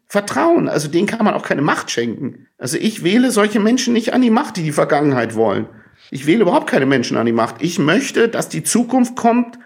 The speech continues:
komme was wolle, und sie wird geil sein. Und die Kinder müssen noch in eine geile Zukunft kommen und deshalb dürfen wir den Kindern keine Angst machen.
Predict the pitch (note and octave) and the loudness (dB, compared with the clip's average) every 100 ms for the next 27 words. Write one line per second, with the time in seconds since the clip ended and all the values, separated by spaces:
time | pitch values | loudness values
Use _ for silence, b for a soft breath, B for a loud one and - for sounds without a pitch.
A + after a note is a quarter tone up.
0 | B - G#3 B3 G#3 F3 B2 C#3+ A#3 C#4+ | B -2 2 2 0 -2 0 0 2 0
1 | D4 B B F3 F3+ G3+ G#3+ E3 C4+ D#4 | -4 B B -4 -2 -2 0 -2 0 0
2 | A3+ C#3 A2+ G#2 A#2+ B B B D#3 D#3+ | 0 0 0 -2 -8 B B B -6 -6
3 | D#3 - B3 D4+ A3 D3+ F#3+ - - F3 | -14 -4 2 4 4 2 -2 -6 -2 0
4 | G#3 B3 A#3 A#3 - B B B B G#3 | 2 2 0 -2 -10 B B B B 2
5 | G#3 G#3+ G#3 - A#3 C#4+ C4 - D4 C4 | 2 0 0 0 2 2 2 0 0 0
6 | F#3 - - D3+ F3+ G#3 F3+ F#3 F#3+ - | -2 -2 -2 0 0 0 -2 -2 -2 2
7 | G3 A#3+ A3 G#3 G#3+ B3+ A#3+ A#3+ B3 C4+ | 2 4 4 2 2 2 2 0 0 0
8 | D#4 E4+ - G#3 D#3 C3+ | 0 0 0 0 0 -6